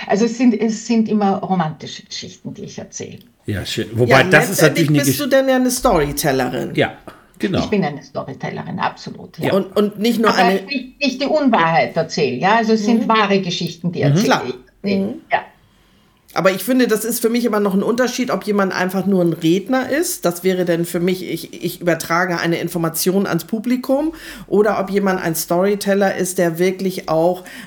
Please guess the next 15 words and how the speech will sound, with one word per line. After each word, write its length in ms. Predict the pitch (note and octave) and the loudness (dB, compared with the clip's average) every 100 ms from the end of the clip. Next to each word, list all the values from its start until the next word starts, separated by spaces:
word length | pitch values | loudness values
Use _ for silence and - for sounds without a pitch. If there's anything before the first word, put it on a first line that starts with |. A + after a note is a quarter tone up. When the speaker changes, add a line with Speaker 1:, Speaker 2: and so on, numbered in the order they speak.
| - | -2
Speaker 3:
ein, 460 | F3 E3+ E3 E3 | 2 2 2 0
ein, 380 | - D3+ D3+ D3 | -4 -4 -2 -4
eine 220 | - D#3+ | -2 -2
Geschichte 800 | D#3 D#3+ - B3+ B3+ - A3 - | 0 -2 0 0 -2 0 2 2
erzählt 560 | F3 F3 - G3+ G#3+ G#3 | -2 -2 0 2 2 0
und 300 | F3+ F3 F#3 | -4 -2 0
die 340 | F#3 F#3+ - | 0 0 0
eben 240 | F3 E3+ | 0 0
halt 240 | F3 E3+ - | 0 -2 -2
auch 140 | E3 | -4
so 420 | D#3+ F3 G3+ G#3+ | -2 0 2 2
erzählen 540 | G3+ F3+ - F3+ F3+ F3 | 0 -4 -2 0 2 0
kann, 260 | - E3+ | -2 -2
dass 220 | D#3+ D#3 - | -2 -4 -4
das 300 | D#3+ D#3+ | -4 -6